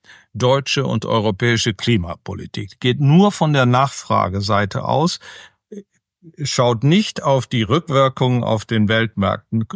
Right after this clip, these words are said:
überlegt nicht, ob die Ölscheiks daraufhin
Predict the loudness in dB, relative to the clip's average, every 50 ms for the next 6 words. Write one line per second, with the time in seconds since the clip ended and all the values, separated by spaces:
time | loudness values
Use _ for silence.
0 | -8 -2 -2 2 2 2 2 2 2 0 -2 _ 0 2 4 4 4 2 -2 -10
1 | -8 -4 -2 -2 -2 -2 -2 -4 -2 0 0 0 0 -2 -2 0 0 0 0 -2
2 | -4 -2 2 2 2 4 2 2 0 0 0 0 0 0 -2 -4